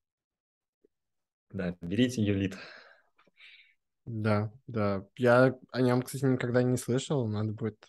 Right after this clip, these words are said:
Speaker 2: посмотреть и попробовать его использовать. А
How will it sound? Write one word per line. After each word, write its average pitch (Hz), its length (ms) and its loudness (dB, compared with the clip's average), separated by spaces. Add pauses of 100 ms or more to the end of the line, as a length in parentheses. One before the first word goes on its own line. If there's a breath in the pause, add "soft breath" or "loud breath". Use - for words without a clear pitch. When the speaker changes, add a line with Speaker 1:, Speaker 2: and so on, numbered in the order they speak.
(160)
Speaker 2:
посмотреть 104 640 -6
и 104 440 -8
попробовать 101 540 -8
его 107 100 -2
использовать. 98 560 -10 (1200 soft breath)
А 123 380 6